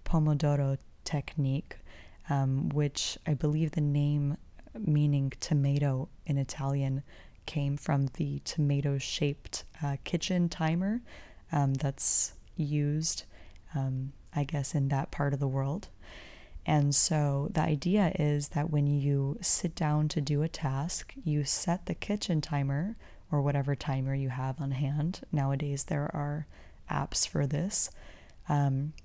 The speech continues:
you set that for twenty-five minutes, and you focus and you do the task for twenty-five minutes, and then you pause and you take a short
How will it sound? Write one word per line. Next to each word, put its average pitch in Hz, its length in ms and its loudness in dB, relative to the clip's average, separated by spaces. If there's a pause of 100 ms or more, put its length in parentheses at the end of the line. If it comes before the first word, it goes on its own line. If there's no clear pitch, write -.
(140)
you 160 120 2
set - 340 2
that 170 180 0
for - 140 -4
twenty-five 151 720 0
minutes, - 460 0 (720)
and 147 240 2
you 139 60 0
focus 185 640 0
and 147 100 2
you 139 120 0
do 170 200 0
the 185 100 0
task 147 500 0
for - 120 -4
twenty-five 160 640 0
minutes, 151 440 -2 (680)
and 160 180 4
then 143 400 2 (120)
you 147 340 -2
pause 151 520 -2 (280)
and 156 160 2
you 151 80 0
take 156 440 -4 (360)
a 170 80 -4
short 196 360 0